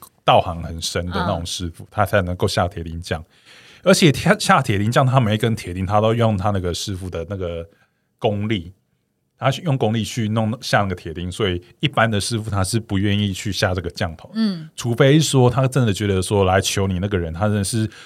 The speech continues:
Speaker 1: 受到了很大的冤屈，然后他这大到觉得说我
Speaker 2: 可以帮忙。
Speaker 1: 师傅本人都看不下去了，
Speaker 2: 嗯。
Speaker 1: 他才，才会跳出来帮忙。
Speaker 2: 哦，所以他做了什么？
Speaker 1: 对，老师就问他说：“你到底做了什么？”
Speaker 2: 嗯。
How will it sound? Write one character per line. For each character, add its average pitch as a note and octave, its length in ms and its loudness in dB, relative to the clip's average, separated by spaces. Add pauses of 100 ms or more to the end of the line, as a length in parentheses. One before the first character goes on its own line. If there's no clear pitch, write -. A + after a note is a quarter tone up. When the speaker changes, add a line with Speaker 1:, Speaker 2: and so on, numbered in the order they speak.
Speaker 1:
受 - 240 2
到 B2+ 100 8
了 A2+ 80 4
很 F2 180 -4 (120)
大 G2+ 180 2
的 F2 80 -2
冤 F2+ 240 0
屈， F2+ 220 -6
然 F#2 120 2
后 G2+ 60 2
他 G#2+ 160 0
这 A#2 140 2
大 A#2+ 180 6
到 G#2 180 8
觉 F#2 200 -2
得 F2 100 0
说 F#2 380 -2
我 G2 120 0 (280)
Speaker 2:
可 G#3 100 -6
以 F#3 60 -2 (100)
帮 F#3 80 4
忙。 F#3 60 4
Speaker 1:
师 G#3+ 180 8
傅 G#3+ 140 6
本 A2 200 2
人 G#2+ 140 2
都 B2+ 140 4
看 C#3 180 2
不 A2 80 0
下 A2+ 220 4
去 F#2+ 220 -6
了， - 40 -16
Speaker 2:
嗯。 F3+ 460 -8
Speaker 1:
他 C#3 120 4
才， G#2 140 2
才 - 180 0
会 G2 120 4
跳 F#2+ 180 2
出 F2+ 220 -8
来 D#2 120 -10 (160)
帮 - 160 -2
忙。 E3 180 -4
Speaker 2:
哦， - 40 -12
所 G2 220 -16
以 F3+ 40 -10
他 E3+ 180 -14
做 E3+ 200 -12
了 C#3 60 -14
什 - 120 -20
么？ C#3 60 -20 (220)
Speaker 1:
对， E2+ 200 -6 (120)
老 F2+ 100 -2
师 G#2 160 -2
就 G#2+ 80 2
问 G#2 80 0
他 F2+ 160 -2
说 F2+ 260 -2 (140)
：“你 D#2+ 160 -20
到 F2 100 -6
底 D#2+ 120 -12
做 D#2+ 220 -8
了 D2+ 60 -10
什 - 200 -14
么？” - 60 -20 (140)
Speaker 2:
嗯。 E3 220 -12